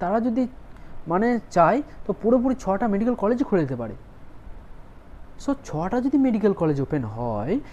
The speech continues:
তাহলে বুঝতে পারছো কাট অফ লেভেলটা কোথায় কমবে। তো একদিকে গেল কোশ্চেনের ডিফিকাল্টি লেভেল, আর একদিকে কী গেল? তোমার সিট সংখ্যা, তাই তো? তাহলে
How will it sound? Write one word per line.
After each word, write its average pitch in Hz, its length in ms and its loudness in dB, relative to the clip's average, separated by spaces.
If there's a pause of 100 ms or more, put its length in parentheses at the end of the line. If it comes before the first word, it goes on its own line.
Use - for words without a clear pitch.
(140)
তাহলে 185 160 0
বুঝতে 190 320 0
পারছো 196 260 0
কাট 151 200 -2
অফ 180 80 0
লেভেলটা 202 320 0
কোথায় 214 300 -2
কমবে। 226 280 0 (1160)
তো 170 300 4 (440)
একদিকে 143 420 2 (180)
গেল 196 180 4
কোশ্চেনের 196 420 -2
ডিফিকাল্টি 202 480 0
লেভেল, 233 260 4 (480)
আর 156 160 2
একদিকে 202 340 2
কী 254 100 2
গেল? 165 240 4 (760)
তোমার 196 180 2
সিট - 260 0
সংখ্যা, 127 460 -2 (160)
তাই 254 140 0
তো? 147 200 2 (260)
তাহলে 185 260 0